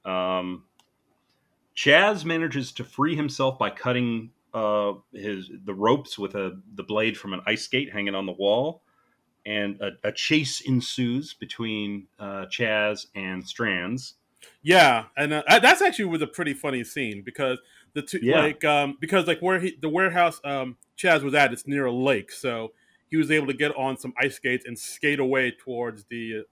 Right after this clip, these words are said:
Speaker 2: arena to, to make it in time for the event. Uh, our Strand sees him, and he gets on skates as well,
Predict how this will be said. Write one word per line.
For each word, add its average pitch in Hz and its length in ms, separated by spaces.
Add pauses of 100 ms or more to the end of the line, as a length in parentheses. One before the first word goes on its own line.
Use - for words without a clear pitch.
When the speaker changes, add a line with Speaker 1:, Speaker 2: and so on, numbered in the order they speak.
Speaker 2:
arena 117 300
to, 120 160
to - 120
make 117 160
it 110 60
in 104 60
time 113 180
for - 140
the 101 100
event. 101 300 (500)
Uh, 120 360
our 131 200 (340)
Strand 151 460
sees 127 340
him, 123 240
and 104 80
he 147 140
gets 151 240
on 123 300 (340)
skates 147 460
as 117 160
well, 147 460